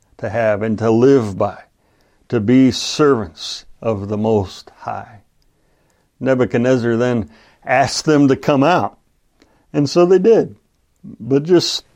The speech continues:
the three of them did. The king actually had to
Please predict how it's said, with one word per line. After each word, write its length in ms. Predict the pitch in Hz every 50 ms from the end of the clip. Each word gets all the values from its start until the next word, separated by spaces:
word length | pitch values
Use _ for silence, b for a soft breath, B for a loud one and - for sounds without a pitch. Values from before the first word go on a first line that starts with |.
| _ _ _ -
the 160 | 170 160 160
three 380 | - - 180 185 185 180 143
of 140 | 123 98 104
them 200 | 110 107 101 101
did. 320 | 98 - 104 107 107 131 - _ _ _ _ _ _ _ _ _ _ _ _ _ _ _ -
The 200 | 135 131 151 147
king 480 | - 190 196 190 185 180 165 147 131 _ _ _ _ _ _ _ _ -
actually 580 | 175 185 180 - - - 185 143 139 135 131
had 320 | 117 - - 165 165 135 113
to 160 | 117 104